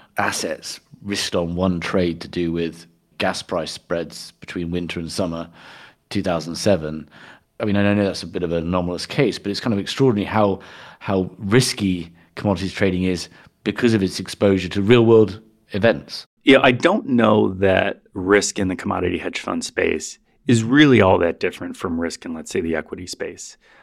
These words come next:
Speaker 2: You know, if you look at what transpired earlier this year with GameStop, some hedge funds were on the right side of that trade and some were on the wrong side of that trade.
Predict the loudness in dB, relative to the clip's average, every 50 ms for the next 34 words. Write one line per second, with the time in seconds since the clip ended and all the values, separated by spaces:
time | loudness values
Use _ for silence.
0 | _ _ _ _ 0 2 4 4 4 4 2 2 4 4 6 6 6 4 4 2
1 | 0 0 0 -2 -2 -4 -4 -6 -6 -6 -4 -2 0 0 2 2 2 2 0 -2
2 | -8 _ _ _ _ _ 2 4 4 6 4 4 2 0 -2 -2 -2 0 0 0
3 | 0 0 0 0 2 2 0 0 0 2 2 2 2 0 -4 _ _ _ _ 0
4 | 4 6 6 6 6 4 4 4 2 2 4 4 2 2 4 4 4 4 4 2
5 | 2 2 4 4 4 4 4 2 0 0 2 2 2 2 0 -2 -4 -4 -4 -2
6 | -2 -2 -4 -4 -6 -8 -8 -10 -10 -10 -10 -10 -10 -10 -10 -12 -12 -12 -10 -10
7 | -8 -8 -8 -12 -16